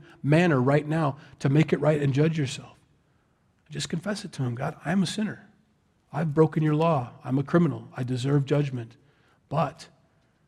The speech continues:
I also know that your son died on the cross for my sins, and I believe that, and I'm taking that. I'm owning that. I'm gonna be a part of that today.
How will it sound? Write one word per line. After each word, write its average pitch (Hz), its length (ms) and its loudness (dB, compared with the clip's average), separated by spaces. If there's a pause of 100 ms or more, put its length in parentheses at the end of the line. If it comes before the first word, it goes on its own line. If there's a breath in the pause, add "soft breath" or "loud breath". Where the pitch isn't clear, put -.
(120)
I 123 80 -14
also 143 300 -2
know 131 140 2
that 123 120 -6
your 143 220 2
son 127 400 -4
died 131 220 0
on 131 80 0
the 127 80 -2
cross 127 340 -6
for 139 240 -2
my 131 160 0
sins, 127 420 -8
and 120 100 -12
I 131 100 -8
believe 135 400 0
that, 113 220 -14
and 117 120 -14
I'm 160 320 -2
taking 160 320 -4
that. 110 160 -14
I'm 147 180 -4
owning 147 240 2
that. 113 140 -4
I'm 160 140 2
gonna 147 120 4
be 135 120 2
a 127 40 0
part 165 340 2
of 165 60 2
that 123 220 -8
today. 117 320 -12